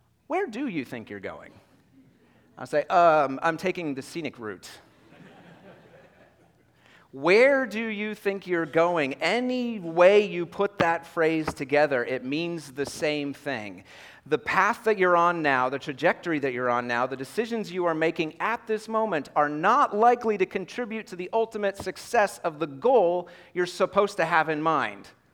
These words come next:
Or, in other words, pay attention. <laughs> You're going the wrong direction. Where do you think you're going?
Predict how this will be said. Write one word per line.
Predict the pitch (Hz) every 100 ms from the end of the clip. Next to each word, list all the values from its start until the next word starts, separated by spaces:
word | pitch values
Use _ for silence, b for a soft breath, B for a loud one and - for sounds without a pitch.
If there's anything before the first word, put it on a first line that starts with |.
| b b b b b b _ _ _ _ _ _ _
Or, | 123 131 107 - _
in | 123
other | 139 123
words, | 107 104 107 - - _ _ _ _ _ _ _ _ _ _ _ -
pay | 185
attention. | 175 170 143 92 - -
<laughs> | - - - _ -
You're | 147
going | - 175
the | 151
wrong | 139 143 147
direction. | 135 139 135 - 107 95 113 B B B B B B _
Where | 92 101 160
do | 185
you | 175
think | 175 151
you're | 123 123
going? | 117 101 85 -